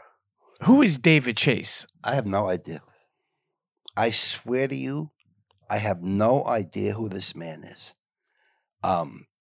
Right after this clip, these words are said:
Speaker 1: I mean, a
Speaker 2: I
Speaker 1: genius at, at, at some point.
Speaker 2: Without a doubt. Without a doubt, a genius. But to know him, no, I've, I've real-, I, I've spoken to him, obviously. Not a heck of a lot.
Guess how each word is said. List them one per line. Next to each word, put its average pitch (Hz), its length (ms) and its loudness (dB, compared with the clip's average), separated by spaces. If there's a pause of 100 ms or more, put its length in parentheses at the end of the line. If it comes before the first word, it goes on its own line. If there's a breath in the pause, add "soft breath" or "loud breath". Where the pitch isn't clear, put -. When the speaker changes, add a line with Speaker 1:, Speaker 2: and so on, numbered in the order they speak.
(540)
Speaker 1:
I 151 80 4
mean, 151 160 8
a - 20 8
Speaker 2:
I 147 40 8
Speaker 1:
genius 175 560 8
at, 151 200 2
at, 151 160 4
at 147 180 4
some 185 200 6
point. 127 260 2
Speaker 2:
Without 131 300 6
a 110 60 0
doubt. 85 300 -2 (460)
Without 165 360 4
a - 40 -6
doubt, 135 480 -2
a 95 60 -10
genius. 80 680 -10 (960)
But 113 360 0
to 135 120 0
know 131 340 4
him, 160 220 2
no, 110 180 4
I've, 110 240 2
I've 113 260 -2
real-, 135 220 0
I, 107 160 2 (400)
I've 85 180 -4
spoken 123 600 -2
to 143 140 -6
him, 175 340 -2 (420)
obviously. 143 720 -4 (520)
Not 120 360 4
a 110 80 2
heck 110 240 0
of 90 100 -2
a 87 60 0
lot. 80 400 0